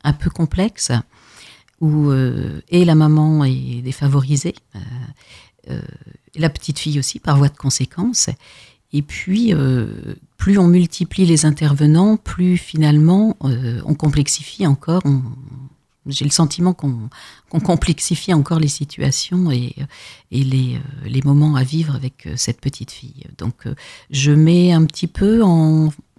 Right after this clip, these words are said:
en valeur dans ce, dans ce témoignage-là, euh, la participation de l'assistante familiale de notre établissement, professionnelle de l'établissement, qui va, euh, développer des tas de, d'astuces, euh,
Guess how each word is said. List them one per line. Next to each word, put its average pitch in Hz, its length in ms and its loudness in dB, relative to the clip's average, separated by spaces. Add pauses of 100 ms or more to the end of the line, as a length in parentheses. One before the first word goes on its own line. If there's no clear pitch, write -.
(140)
en 147 120 2
valeur 165 440 2
dans 151 180 0
ce, 147 560 -2 (460)
dans 139 80 -2
ce - 120 0
témoignage-là, 156 720 2 (500)
euh, 139 140 4
la 143 100 4
participation 147 720 -2
de 175 80 2
l'assistante 156 480 -2
familiale 156 460 2
de 156 140 -2
notre 147 280 -4
établissement, 139 680 0
professionnelle 139 720 -2
de 123 120 -4
l'établissement, 131 640 -6 (100)
qui - 200 -4
va, 156 260 0
euh, 143 160 -2 (840)
développer 135 500 2
des 127 140 2
tas 139 200 0
de, 120 220 -2
d'astuces, - 760 -4
euh, 87 280 -8